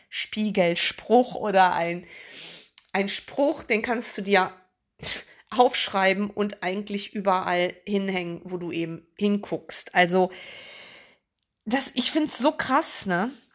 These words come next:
Er sagt so deutlich und es ist mal wieder so ein Spruch, der, wenn du mit dem kontemplierst, der dir eigentlich sehr deutlich zeigt,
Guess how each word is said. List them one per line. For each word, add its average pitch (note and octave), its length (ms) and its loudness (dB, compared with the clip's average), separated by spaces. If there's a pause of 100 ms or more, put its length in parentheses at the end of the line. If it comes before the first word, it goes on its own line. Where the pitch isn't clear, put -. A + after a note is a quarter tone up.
(520)
Er A#3+ 140 8
sagt B3 380 2
so B3 240 -2
deutlich B3 680 -2
und A3+ 120 -2
es A#3+ 80 -2
ist C4 160 -6
mal A#3+ 180 0
wieder C4+ 220 0
so B3 180 -2
ein B3 100 -2
Spruch, - 640 -2
der, - 500 2
wenn B3 180 -2
du B3 80 -4
mit B3+ 280 -6
dem D4+ 480 -2 (840)
kontemplierst, C#4+ 1300 -4 (1040)
der B3+ 140 2
dir B3 120 2
eigentlich C4 320 -6
sehr D4 240 -2
deutlich B3+ 520 -4
zeigt, - 680 -8